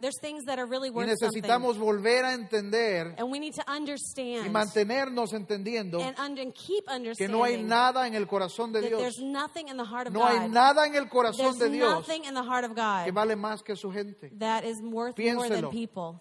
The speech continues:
Speaker 2: Él
Speaker 1: Think
Speaker 2: mandó
Speaker 1: about
Speaker 2: a
Speaker 1: it.
Speaker 2: su propio hijo.
Speaker 1: He sent his only son.
Speaker 2: Él mandó a su propio hijo
Speaker 1: He sent his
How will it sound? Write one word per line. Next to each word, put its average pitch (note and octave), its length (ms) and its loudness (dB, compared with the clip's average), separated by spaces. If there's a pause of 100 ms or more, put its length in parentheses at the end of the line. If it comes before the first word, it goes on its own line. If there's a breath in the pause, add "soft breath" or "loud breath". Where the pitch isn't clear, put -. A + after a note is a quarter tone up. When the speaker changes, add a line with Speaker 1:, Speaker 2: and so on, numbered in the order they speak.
Speaker 2:
Él G3+ 140 -2
Speaker 1:
Think - 100 -2
Speaker 2:
mandó A3 220 6
Speaker 1:
about A#3 80 4
Speaker 2:
a - 20 -8
Speaker 1:
it. - 20 -12
Speaker 2:
su A#3 140 -4
propio B3 720 4
hijo. F#3 380 -8 (120)
Speaker 1:
He C#4 120 -8 (120)
sent D4 160 -8
his B3 240 -8
only B3+ 340 -6
son. A#3+ 280 -6
Speaker 2:
Él A3 80 2
mandó B3 240 2
a A#3 60 2
su A#3 180 -6
propio B3+ 500 4
hijo A#3+ 360 -6
Speaker 1:
He C4 80 -2
sent C#4 240 0
his C4 100 0